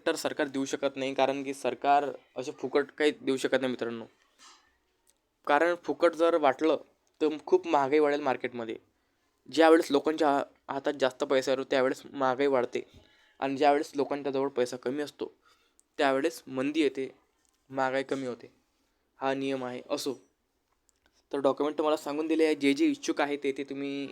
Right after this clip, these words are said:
या योजनेचा लाभ घेऊ शकता. जर माहिती समजली नसेल तर परत हा व्हिडिओ एक वेळा मागे घ्या, रिव्हर्स घेऊन परत एक वेळा व्हिडिओ बघा,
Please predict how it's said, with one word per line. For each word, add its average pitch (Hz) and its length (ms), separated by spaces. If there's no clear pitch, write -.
या 135 100
योजनेचा 131 400
लाभ 139 260
घेऊ 160 100
शकता. 151 380
जर 165 80
माहिती 147 240
समजली 143 360
नसेल 175 320
तर - 80
परत 165 320
हा 170 140
व्हिडिओ 151 260
एक 151 180
वेळा 151 120
मागे 143 300
घ्या, 151 180
रिव्हर्स 139 320
घेऊन 151 140
परत 156 300
एक 156 120
वेळा 151 120
व्हिडिओ 123 240
बघा, 135 280